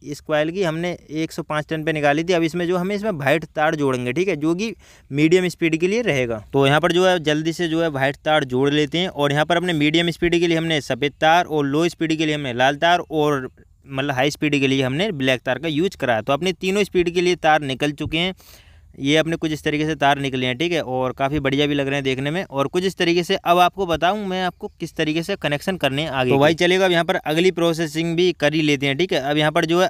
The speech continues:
अपने पास दो तार बचे हैं, एक रनिंग का है और ये वाला है स्टार्टिंग का, ठीक है। अब इन दोनों के कनेक्शन करते हैं, यहाँ पर एक रनिंग में से ये निकला है और एक स्टार्टिंग में से। अब यहाँ पर इन दोनों का करना क्या है, इन दोनों में भाई कैपेसिटर के तार जोड़ने हैं हमें, ठीक है, इस तरीके से दो तार जोड़ने हैं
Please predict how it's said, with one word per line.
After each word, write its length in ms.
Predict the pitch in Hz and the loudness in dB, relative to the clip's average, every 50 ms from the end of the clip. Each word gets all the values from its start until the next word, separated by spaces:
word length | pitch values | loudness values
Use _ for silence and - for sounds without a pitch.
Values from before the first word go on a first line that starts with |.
| - - | 0 -4
अपने 240 | 147 151 160 170 | -4 -4 -2 0
पास 180 | 165 175 185 180 | 2 2 0 0
दो 200 | 160 147 160 160 165 | 0 0 0 0 2
तार 220 | 151 160 156 156 | 4 4 4 4
बचे 240 | 151 139 123 135 151 | 2 -2 -2 -2 -2
हैं, 100 | 180 180 | -4 -4
एक 300 | - 156 170 185 175 170 | -2 -2 0 0 0 -2
रनिंग 340 | 151 135 135 135 139 139 139 123 | -2 -2 -2 -2 -2 -4 -4 0
का 140 | 147 151 | 2 4
है 100 | 170 190 | 4 4
और 200 | 190 - 156 151 | 2 0 -2 -2
ये 80 | 147 151 | 0 0
वाला 220 | 147 147 147 147 147 | 2 2 2 4 2
है 160 | 160 196 185 | 2 2 0
स्टार्टिंग 420 | - - 139 123 117 117 117 117 | -2 0 0 0 0 -2 -4 -4
का, 80 | 117 117 | -6 -4
ठीक 180 | 113 143 165 165 | -4 -4 -4 -4
है। 120 | 151 120 107 - - | -4 -6 -8 -4 0
अब 100 | 127 151 | 2 4
इन 140 | 175 180 170 | 4 4 4
दोनों 220 | 175 175 175 180 | 2 2 2 0
के 100 | 175 190 | 0 0
कनेक्शन 360 | - 170 165 165 - - 175 165 | 0 0 0 0 0 -2 0 2
करते 260 | 160 156 151 - 170 | 2 0 2 0 -2
हैं, 80 | 175 | -2
यहाँ 140 | 170 160 170 165 | 0 0 0 0
पर 180 | 180 185 175 - - | 0 0 -2 -2 -2
एक 200 | 160 170 185 175 | 0 0 2 2
रनिंग 280 | 160 147 143 147 147 | 2 0 0 0 0
में 100 | 151 151 147 | 0 -2 0
से 160 | - 160 160 160 160 - - - | 0 0 2 2 0 -2 -6 -8
ये 140 | 143 156 151 | -8 -6 -6
निकला 280 | 151 151 143 156 170 | -4 -4 0 2 4
है 60 | 180 | 4
और 100 | 190 180 | 4 2
एक 120 | 175 170 170 | 0 -2 -2
स्टार्टिंग 400 | 160 - - 143 139 139 147 147 | -4 0 0 0 2 2 0 -2
में 80 | 151 156 | -2 -2
से। 120 | 147 175 185 | -2 -2 -4
अब 220 | - - 151 160 | -2 -2 0 0
यहाँ 140 | 160 156 165 | 2 2 2
पर 100 | 175 190 | 2 0
इन 120 | 185 175 | 0 0
दोनों 220 | 165 165 165 170 185 | 0 0 0 0 0
का 80 | 202 190 | -2 0
करना 280 | - 160 147 151 143 | 0 0 0 0 0
क्या 160 | 127 131 123 | 0 2 0
है, 100 | 120 123 - - | 0 0 -2 -4
इन 160 | 175 180 185 | -2 0 0
दोनों 220 | 185 180 180 190 | 0 0 0 0
में 80 | 196 196 | 0 0
भाई 160 | 170 175 196 | 0 0 0
कैपेसिटर 560 | 190 - 175 160 156 165 160 165 175 165 180 175 | -2 -2 -2 -2 -2 -2 -2 -2 -2 -2 -2 -2
के 100 | 175 175 | -2 2
तार 220 | 160 165 160 160 | 4 4 4 4
जोड़ने 320 | 151 151 151 143 143 156 | 2 0 0 0 -2 -2
हैं 100 | 165 165 | -2 -2
हमें, 180 | 160 160 185 190 | -2 -2 -2 -4
ठीक 200 | 160 160 170 190 | -4 -4 -2 -2
है, 120 | 190 160 143 | 0 -2 -2
इस 140 | 143 135 - | -2 -2 -2
तरीके 280 | 156 151 151 147 165 | -2 0 0 0 0
से 120 | 160 190 170 | 0 -2 0
दो 180 | 139 143 143 | 0 -2 0
तार 200 | 139 156 143 143 | 2 4 2 2
जोड़ने 320 | 139 143 139 135 135 139 147 | 2 0 -2 -2 -2 -2 -4
हैं 140 | 165 190 | -4 -6